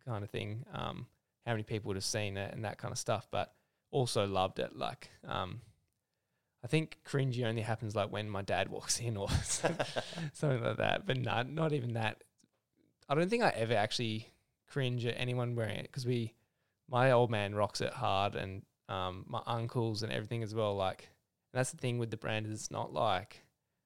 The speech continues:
Speaker 1: surf, like, categorized to streetwear or whatever. Um, we just legit call it just daily wears 'cause we want it to be as universal as it can. Like,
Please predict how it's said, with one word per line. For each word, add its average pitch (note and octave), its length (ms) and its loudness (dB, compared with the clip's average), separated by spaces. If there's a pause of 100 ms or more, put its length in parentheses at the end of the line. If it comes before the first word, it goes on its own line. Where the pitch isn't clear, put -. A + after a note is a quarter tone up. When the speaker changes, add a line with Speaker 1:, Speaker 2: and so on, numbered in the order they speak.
Speaker 1:
surf, - 840 0 (540)
like, C#2 240 -8
categorized G#2+ 640 2
to G2+ 280 -2 (480)
streetwear G#2 840 2
or F2 240 -2 (680)
whatever. A2+ 500 0 (520)
Um, F#2+ 420 -2 (260)
we B2+ 100 -2
just A#2+ 280 -4
legit C#3+ 320 -2
call A2+ 200 0
it - 80 -6
just - 160 -10
daily G#2 260 -2
wears G2 420 -2
'cause G2+ 180 -4
we A2 80 -8
want G2 140 -8
it - 60 -12
to - 60 -10
be G#2 360 -2 (360)
as A2+ 180 -2
universal A2 580 -2
as - 220 -8 (100)
it - 100 -14
can. G#2+ 240 -4
Like, - 160 -8